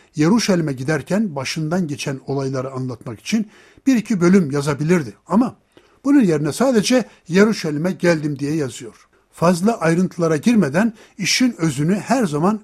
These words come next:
ön planda tutuyor. Nehemya Yeruşalim'e vardıktan sonra gereksiz yere dikkatleri çekip kargaşaya yol açmamak amacıyla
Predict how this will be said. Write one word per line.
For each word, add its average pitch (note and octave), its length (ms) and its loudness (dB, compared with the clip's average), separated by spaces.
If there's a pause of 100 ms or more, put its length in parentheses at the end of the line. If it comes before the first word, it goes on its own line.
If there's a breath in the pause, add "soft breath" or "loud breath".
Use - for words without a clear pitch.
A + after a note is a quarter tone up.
(120)
ön F#3 180 2
planda A#2+ 400 -8
tutuyor. - 320 -18 (1200)
Nehemya C#3 460 -2
Yeruşalim'e C3+ 640 -6
vardıktan B2+ 440 -8
sonra C#3+ 400 -4 (360 loud breath)
gereksiz B2+ 540 -4
yere B2+ 240 -6
dikkatleri A#2+ 440 -12
çekip - 380 -10
kargaşaya B2+ 520 -6
yol B2 200 -8
açmamak A#2+ 560 -10
amacıyla C3 520 -6